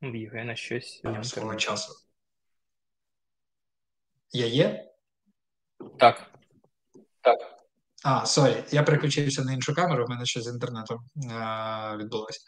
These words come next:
Speaker 2: А, окей, тобто, е, я хотів сказати, що я, коли ти перший раз, е, говорив про всю цю історію, то я одразу подумав, що у мене така штука є з часом, насправді його справді дуже важко,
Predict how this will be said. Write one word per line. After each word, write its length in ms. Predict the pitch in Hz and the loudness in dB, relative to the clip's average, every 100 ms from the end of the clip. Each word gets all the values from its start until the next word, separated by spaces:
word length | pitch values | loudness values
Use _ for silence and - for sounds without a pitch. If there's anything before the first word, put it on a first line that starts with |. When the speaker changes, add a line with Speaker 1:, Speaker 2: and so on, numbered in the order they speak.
| - - - - - | -10 -8 -12 -14 2
Speaker 2:
А, 360 | 127 123 123 - - - - - 196 | 6 8 6 4 -8 -18 -20 -12 8
окей, 420 | 175 156 - - | 10 10 8 8
тобто, 360 | 185 - 175 170 | 8 12 8 10
е, 360 | 175 156 151 147 | 10 12 12 12
я 100 | 165 | 10
хотів 180 | 185 156 | 6 6
сказати, 380 | 165 202 202 | 10 10 10
що 280 | 156 175 165 170 | 8 10 8 8
я, 380 | 160 180 180 170 | 10 12 10 6
коли 140 | 160 165 | 4 6
ти 80 | 160 | 8
перший 320 | 190 - 156 | 8 8 8
раз, 320 | 151 - - 165 | 8 6 0 2
е, 40 | |
говорив 720 | 139 135 135 139 151 226 - | 4 4 4 6 8 8 6
про 220 | 147 135 127 | 0 2 0
всю 220 | - 143 | -2 -4
цю 120 | 131 | -2
історію, 520 | 123 170 196 165 127 - - - - | 0 2 4 4 2 -4 -18 -20 0
то 280 | 139 131 127 | 4 6 6
я 160 | 139 | 6
одразу 380 | 151 139 139 139 | 6 6 4 2
подумав, 320 | - 143 143 - 139 - | 0 2 2 0 -8 -6
що 160 | 131 | -2
у 200 | 127 - | -2 4
мене 260 | 151 151 135 | 6 6 6
така 220 | 151 170 | 0 0
штука 440 | 156 170 160 180 165 | 0 -2 0 -2 0
є 280 | 151 160 165 | 0 2 2
з 360 | 160 165 160 151 | 0 0 2 4
часом, 420 | 170 151 147 147 | 4 4 4 2
насправді 400 | 147 - 147 143 | 0 2 2 2
його 140 | 131 139 | 0 -2
справді 320 | - 127 123 | 0 -2 0
дуже 200 | 120 123 | -2 0
важко, 440 | 131 - - 131 | 2 2 0 -4